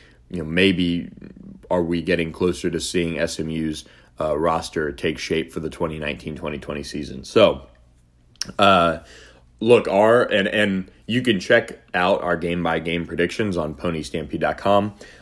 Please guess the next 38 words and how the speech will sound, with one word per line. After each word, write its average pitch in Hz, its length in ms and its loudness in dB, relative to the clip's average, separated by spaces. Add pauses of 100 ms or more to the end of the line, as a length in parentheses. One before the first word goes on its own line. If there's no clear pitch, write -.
(120)
Um, 85 220 -2
free 127 240 4
article. 98 460 6
You 85 120 0
can 87 100 -2
go 95 140 6
down 90 340 2 (260)
and, 80 320 -6
and 80 140 -4
check - 260 2
it 85 80 4
out. 90 300 2 (240)
Um, 82 360 -2 (640)
we 101 180 2
all 98 180 4
made 104 200 6
our 98 80 6
predictions. 90 560 2
Phil, 92 560 6
Hats, 90 640 0 (340)
uh, 78 400 -2 (180)
Matt, 90 520 0
Tommy, 87 380 0
and 85 100 0
I. 85 320 0 (360)
Um, 78 520 -4 (180)
and, 92 240 -2
and 95 180 0
we 104 100 6
all 127 140 8
kind 139 240 0
of, 104 340 2
I 98 100 0
think, 123 360 0
you 117 140 0
know, 101 100 6
range 107 400 2
from, 101 380 2